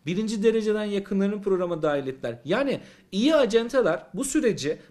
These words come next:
bu haberlere konu olmadan tamamladılar ve tamamlayacaklar. Bakın haberlerde şey var. Mesela vizesini alan bir öğrencimiz geçen yıl, bizim öğrencimiz değil bu arada, ben habere göre söylüyorum. Vizesini alan bir kardeşimiz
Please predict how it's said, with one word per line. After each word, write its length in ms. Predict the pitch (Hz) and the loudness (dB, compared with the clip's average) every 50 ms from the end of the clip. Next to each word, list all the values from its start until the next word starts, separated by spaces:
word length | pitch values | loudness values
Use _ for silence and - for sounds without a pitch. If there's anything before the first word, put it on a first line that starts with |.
| - | -2
bu 60 | 185 | -2
haberlere 680 | 180 - 190 190 190 226 226 226 240 247 240 240 240 - | -2 0 0 2 4 4 4 4 4 4 4 4 2 0
konu 260 | - 214 208 220 247 | -2 -4 -2 0 0
olmadan 480 | 269 294 294 285 254 226 185 156 143 | 0 0 2 0 0 0 0 -2 -2
tamamladılar 760 | 151 - 202 196 214 220 226 226 226 214 196 196 240 285 - 269 | -4 -2 -2 0 0 0 0 0 0 0 0 2 0 2 4 4
ve 100 | 247 240 | 2 2
tamamlayacaklar. 880 | - 226 196 190 175 170 160 143 120 101 98 - - - - - - _ - - - - - - | 2 0 0 2 0 0 -2 -4 -6 -8 -10 -14 -16 -18 -20 -20 -20 _ -20 -20 -20 -16 -10 -8
Bakın 180 | 214 185 185 | -6 -6 -4
haberlerde 560 | 180 196 202 196 196 185 180 175 170 160 170 | -4 -2 2 2 2 2 2 0 -2 -2 -4
şey 200 | 170 - 143 117 | -6 -6 -6 -8
var. 80 | 110 113 | -8 -8
Mesela 400 | 127 156 156 - - 123 120 - - - _ - | -8 -8 -8 -6 -8 -10 -12 -14 -20 -20 _ -14
vizesini 640 | 120 131 175 190 185 214 226 214 - - 247 233 214 | -8 -4 -4 -2 -2 -2 -4 -4 -4 -4 -4 -4 -4
alan 380 | 160 175 180 190 185 180 175 | -4 -2 -2 -2 -2 -2 0
bir 100 | 170 180 | 0 0
öğrencimiz 560 | 185 190 185 180 170 156 131 120 120 123 123 139 | 2 0 0 -2 -2 -2 -4 -6 -8 -8 -8 -8
geçen 320 | 165 156 - 180 139 127 | -8 -8 -8 -8 -8 -8
yıl, 120 | 127 143 175 - - | -8 -10 -10 -14 -16
bizim 320 | 117 127 147 156 156 175 175 | -14 -10 -8 -6 -4 -2 0
öğrencimiz 500 | 175 175 175 175 175 175 175 170 156 160 | 0 0 0 0 -2 -4 -6 -6 -6 -6
değil 160 | 165 139 127 | -6 -4 -2
bu 60 | 127 | -2
arada, 220 | 117 113 117 123 | -2 -2 -2 -4
ben 100 | 123 127 | -6 -6
habere 500 | 123 120 139 123 123 139 131 131 147 139 | -6 -8 -8 -6 -6 -4 -4 -4 -4 -6
göre 400 | 123 - - 107 107 117 110 110 | -6 -10 -12 -10 -8 -8 -8 -8
söylüyorum. 380 | 104 - 127 127 151 185 175 135 | -10 -8 -8 -8 -6 -8 -8 -8
Vizesini 640 | 139 143 131 156 160 175 160 139 - - 175 165 165 | -8 -6 -4 -4 -2 -4 -4 -6 -8 -8 -8 -6 -6
alan 300 | 147 143 143 139 131 135 | -6 -4 -4 -4 -4 -6
bir 100 | 147 - | -8 -6
kardeşimiz 640 | - 180 160 156 131 123 117 - 185 240 240 - | -4 -2 -2 -2 -2 -4 -6 -8 -8 -10 -12 -14